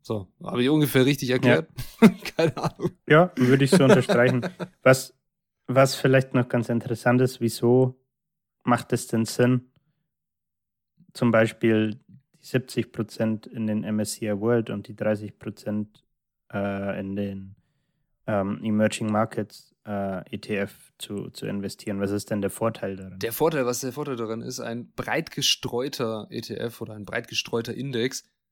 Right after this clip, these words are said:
Speaker 1: schwankt eher nicht so stark wie ein spezifisch gestreuter Index. Also wenn du,
Speaker 2: Hm.
Speaker 1: das ist eigentlich der Unterschied.
Speaker 2: Ja, oder um vielleicht auf dieses dax-Beispiel zurückzukommen,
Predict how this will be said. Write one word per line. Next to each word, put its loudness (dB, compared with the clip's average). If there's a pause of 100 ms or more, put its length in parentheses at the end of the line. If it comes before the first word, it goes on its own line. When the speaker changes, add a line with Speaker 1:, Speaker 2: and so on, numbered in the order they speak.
(180)
Speaker 1:
schwankt -6
eher 0 (680)
nicht -4
so 0
stark 0
wie -6
ein -6 (920)
spezifisch -4
gestreuter -8
Index. -12
Also -10
wenn -2
du, 2
Speaker 2:
Hm. 4 (840)
Speaker 1:
das 2
ist 0
eigentlich 2
der -2
Unterschied. -6 (420)
Speaker 2:
Ja, 2
oder 8
um 4
vielleicht 2
auf 2
dieses -2
dax-Beispiel 0
zurückzukommen, -2